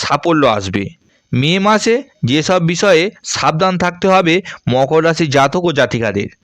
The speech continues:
আর্থিক বিষয়ে কাউকে অন্ধ বিশ্বাস করবেন না।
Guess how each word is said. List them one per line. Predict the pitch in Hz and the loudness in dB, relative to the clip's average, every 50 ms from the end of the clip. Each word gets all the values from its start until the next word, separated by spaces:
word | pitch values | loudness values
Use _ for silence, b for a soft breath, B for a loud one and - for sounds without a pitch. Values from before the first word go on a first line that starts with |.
| _ B B B B B B B - | _ B B B B B B B -2
আর্থিক | 120 131 147 - - _ - 196 185 170 | 0 0 0 0 -2 _ -4 -2 0 0
বিষয়ে | 151 165 156 - 180 180 202 233 285 - B B B B | 0 0 0 0 2 2 2 0 -2 -4 B B B B
কাউকে | B 123 123 151 185 190 - 170 156 175 233 - B B B _ - | B 2 2 2 2 2 0 0 0 0 0 -4 B B B _ -2
অন্ধ | 120 123 139 147 156 165 180 175 139 | 0 2 2 2 2 2 0 0 0
বিশ্বাস | 120 131 139 135 - - 185 196 - - - - - _ - | 0 0 -2 0 0 0 0 0 0 -4 -8 -12 -14 _ -2
করবেন | - 151 147 135 120 117 110 | 2 4 4 4 4 2 0
না। | 104 101 101 - | 0 -2 -4 -6